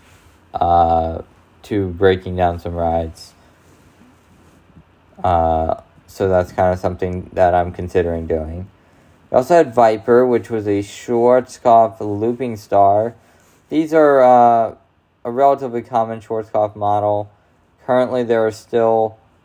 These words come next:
five of them in operation and probably more that are currently operating on the fair circuit.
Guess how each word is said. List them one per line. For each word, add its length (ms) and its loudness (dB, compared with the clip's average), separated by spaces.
five 440 2
of 100 -4
them 200 0
in 100 -4
operation 760 -2
and 160 -8
probably 540 0
more 340 -2
that 180 -2
are 140 -2
currently 440 -6
operating 760 -2
on 180 2
the 80 -6
fair 280 0
circuit. 560 -2